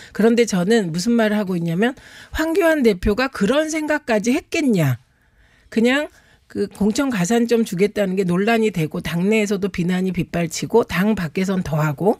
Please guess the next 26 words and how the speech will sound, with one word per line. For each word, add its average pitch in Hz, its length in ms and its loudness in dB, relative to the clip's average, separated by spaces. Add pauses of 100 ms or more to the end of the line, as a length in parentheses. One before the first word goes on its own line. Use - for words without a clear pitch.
(300)
이게 190 200 2
지지율에 202 460 2
영향을 175 380 -2
줄 156 160 -4
것 180 100 -6
같은 170 260 -2
상황에서 208 760 2 (420)
그냥 240 380 2 (180)
스스로 320 460 0
모면하기 240 640 0
위해서 202 260 0
한 269 140 -2
발언일 208 420 0
수 240 140 -4
있다. 160 580 0
정치 175 360 -2
초보의 214 680 2
경우는 165 480 -2 (260)
그럴 196 240 0
수도 202 260 -2
있다. 165 200 -4
이런 277 320 4
얘기를 214 260 -2
하고 247 160 -4
있는 170 220 -2
것입니다. - 580 -10